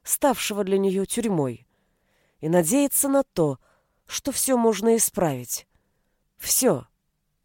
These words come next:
кроме смерти. Процессия малочисленна. Даяну хоронят на нашем семейном кладбище за стенами замка. Тут почти нет снега,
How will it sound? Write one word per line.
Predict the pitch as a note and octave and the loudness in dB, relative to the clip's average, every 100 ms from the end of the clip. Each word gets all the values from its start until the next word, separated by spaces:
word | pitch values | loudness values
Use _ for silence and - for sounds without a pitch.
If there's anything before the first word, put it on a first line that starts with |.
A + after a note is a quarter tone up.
| _ _ | _ _
кроме | - F#3+ F3+ | -4 0 2
смерти. | - A3+ D3 - - - _ _ _ _ _ _ _ _ | 2 0 -2 -4 -12 -16 _ _ _ _ _ _ _ _
Процессия | C4 - D4+ C4 - C4 | -2 0 0 0 2 0
малочисленна. | A#3+ A#3+ A3+ - E3 - C#3+ C#3+ C#3+ - _ _ _ _ _ - | 2 2 2 0 -2 -4 -4 -6 -8 -16 _ _ _ _ _ -4
Даяну | D#3 G#3 A#3+ A#3 | 2 4 4 2
хоронят | B3 B3+ C4+ A#3 G#3 - | 0 2 2 2 -2 -4
на | G3 | -4
нашем | A3 A#3+ - F#3+ - _ _ _ | -2 -2 -2 -4 -4 _ _ _
семейном | - - A3+ A3+ A3 G#3 | -6 -2 2 2 2 2
кладбище | G3+ A#3 A3+ D3+ C#3 - - C3+ - _ _ | -2 2 2 2 -4 -6 -6 -8 -10 _ _
за | G#3+ G3 | -6 -4
стенами | F#3+ - G3 F3+ E3+ F#3+ | -4 -2 0 2 2 0
замка. | F3+ F#3 C3+ - G2 _ _ _ _ _ - | 0 0 0 -8 -18 _ _ _ _ _ -8
Тут | D#4 - | -8 -4
почти | C#4 C4 - - | -4 -4 -4 -4
нет | C4+ B3 | 0 0
снега, | - - F#3+ D#3+ C#3 D3 | 0 -2 0 0 -2 -6